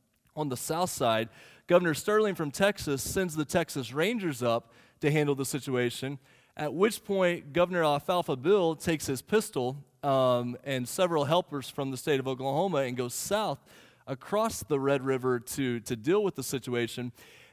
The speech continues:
knowing that with the Louisiana Purchase of eighteen oh three, Oklahoma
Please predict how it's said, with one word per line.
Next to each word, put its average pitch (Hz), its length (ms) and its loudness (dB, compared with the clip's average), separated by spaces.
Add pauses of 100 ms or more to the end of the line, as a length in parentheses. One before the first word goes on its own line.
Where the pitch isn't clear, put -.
knowing 165 720 0 (420)
that 160 380 2
with 170 140 -2
the 165 80 2
Louisiana 214 640 0
Purchase - 640 -6
of 143 280 2 (120)
eighteen 196 440 -2
oh 175 180 0
three, 160 580 -2 (280)
Oklahoma 185 760 0